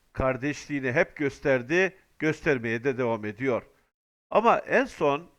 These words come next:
Hindistan'ın Ermenistan'a Pigata füzeleri ve Akash füzeleri vermesi ve İran üzerinden çok sayıda silahın hunharca, tonlarca kamyonlar ve tırlarla,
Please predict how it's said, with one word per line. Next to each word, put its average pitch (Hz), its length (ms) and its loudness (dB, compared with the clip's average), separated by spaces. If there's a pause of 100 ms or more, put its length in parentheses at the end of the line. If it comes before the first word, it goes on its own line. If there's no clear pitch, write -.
(640)
Hindistan'ın 165 600 -6
Ermenistan'a 131 760 -4 (240)
Pigata 160 480 0
füzeleri 131 720 -2 (300)
ve - 100 -6
Akash 180 500 0
füzeleri 135 540 -4
vermesi 113 640 -2 (460)
ve 131 100 -2
İran 220 360 0
üzerinden 190 580 0
çok 190 240 -6
sayıda 156 320 0
silahın 139 600 -2 (880)
hunharca, 156 720 2 (260)
tonlarca 160 880 0 (240)
kamyonlar 160 880 -2
ve 135 160 -4
tırlarla, 151 800 0